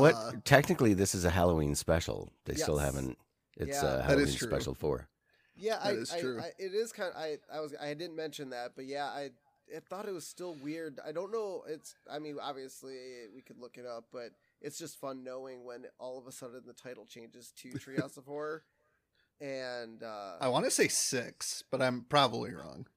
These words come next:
Speaker 3: and, and the fact that they didn't start with one. I, I
Speaker 1: Yes.
Speaker 3: <laughs> Treehouse of
Speaker 2: Well, I
Speaker 3: Horror
Speaker 2: think that
Speaker 3: one.
Speaker 2: they were just, it's one of those things where you're like, "Hey, you know what? We could have made a joke about that. How did we miss it?"
Speaker 3: Yeah.
Speaker 2: And,
Speaker 1: Yeah.
Speaker 2: uh, so.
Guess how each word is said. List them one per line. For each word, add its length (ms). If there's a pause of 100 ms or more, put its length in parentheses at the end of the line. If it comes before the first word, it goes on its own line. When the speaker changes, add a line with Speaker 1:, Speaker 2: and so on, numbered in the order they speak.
(140)
Speaker 3:
and, 220 (100)
and 100
the 60
fact 260
that 80
they 80
didn't 220
start 240
with 140
one. 280 (720)
I, 60
I 40 (140)
Speaker 1:
Yes. 400 (640)
Speaker 3:
<laughs> 640
Treehouse 360
of 60
Speaker 2:
Well, 100
I 40
Speaker 3:
Horror 80
Speaker 2:
think 200
that 140
Speaker 3:
one. 180
Speaker 2:
they 160
were 140
just, 300
it's 180
one 120
of 60
those 180
things 220
where 100
you're 100
like, 360 (800)
"Hey, 160
you 60
know 100
what? 200 (220)
We 100
could 100
have 60
made 120
a 60
joke 220
about 200
that. 140
How 80
did 80
we 80
miss 220
it?" 100 (720)
Speaker 3:
Yeah. 180
Speaker 2:
And, 100
Speaker 1:
Yeah. 60
Speaker 2:
uh, 340 (580)
so. 400